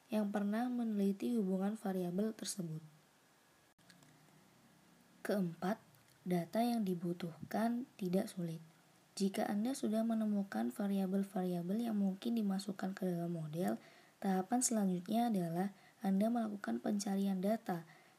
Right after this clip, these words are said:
di beberapa sumber penting. Lakukanlah utamanya di website Bank Indonesia yang menawarkan beberapa data fundamental makroekonomi yang lengkap,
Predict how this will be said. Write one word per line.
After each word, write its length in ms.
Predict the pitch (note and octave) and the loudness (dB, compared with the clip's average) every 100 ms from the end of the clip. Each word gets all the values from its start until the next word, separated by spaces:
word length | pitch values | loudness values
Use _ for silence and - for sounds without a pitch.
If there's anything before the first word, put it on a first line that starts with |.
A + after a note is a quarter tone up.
| _ | _
di 160 | G3 F#3 | 0 2
beberapa 560 | F3+ F3+ E3+ E3 G#3+ | 2 2 0 -2 -2
sumber 320 | A3+ G3+ F3+ F#3 | -2 0 0 -2
penting. 320 | - D#3+ E3+ E3 - - - _ | -4 -6 -6 -6 -10 -20 -20 _
Lakukanlah 640 | - G3+ G#3 G#3+ G3 G#3 B3+ | -6 -4 -2 -2 0 0 0
utamanya 560 | A#3 G#3+ G3+ G3 G#3 | 0 -2 0 0 0
di 160 | A#3 G#3+ | 0 0
website 560 | F#3 F3 F3+ - G3+ G#3+ | 0 -2 -4 -4 -4 -2
Bank 160 | F#3+ | -4
Indonesia 800 | F#3+ G3 F#3+ F3+ D#3+ - G#3 A#3+ - - - | -2 -2 -2 -4 -8 -6 -4 -4 -6 -20 -14
yang 240 | - A#3 B3 | -2 0 2
menawarkan 720 | B3 A3+ G#3+ G3 - B3 B3+ | 0 0 0 -2 -2 0 2
beberapa 560 | A3 F#3+ F#3 F3+ A3 G#3 | 2 0 0 -2 -2 0
data 320 | F#3+ G3 G3+ | 0 -2 -4
fundamental 800 | G#3 F#3+ F#3 F#3 F#3 G3 A#3 B3 | -2 -2 0 -2 -4 -2 0 0
makroekonomi 1040 | A3 G3 - B3 A#3+ G#3 - F3+ F3+ G#3 | 0 -4 -4 -2 -2 -4 -4 -2 0 0
yang 160 | G#3+ G3 | 0 0
lengkap, 400 | G#3+ - A3 | -2 -2 -4